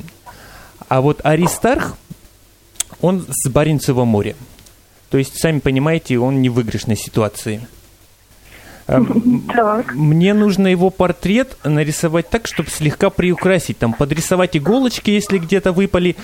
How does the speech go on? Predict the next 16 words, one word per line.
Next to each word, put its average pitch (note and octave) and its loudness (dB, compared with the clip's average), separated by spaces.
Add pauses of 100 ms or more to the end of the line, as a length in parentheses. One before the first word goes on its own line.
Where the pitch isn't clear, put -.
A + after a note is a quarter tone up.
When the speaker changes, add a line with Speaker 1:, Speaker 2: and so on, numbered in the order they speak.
(280)
Speaker 1:
и G#3+ 2
обязательно, D#3+ 2
обязательно, F3 2
я E3 4
слёзно-слёзно G#3 2
вас D#3 0
умоляю, F3+ 4
Леночка, F3 0
м, D3 0
сделать E3 0
акцент E3+ -2
на D#3 2
его D3 2
улыбке. A2 0 (1300)
Speaker 2:
На A#3 6
его A3 2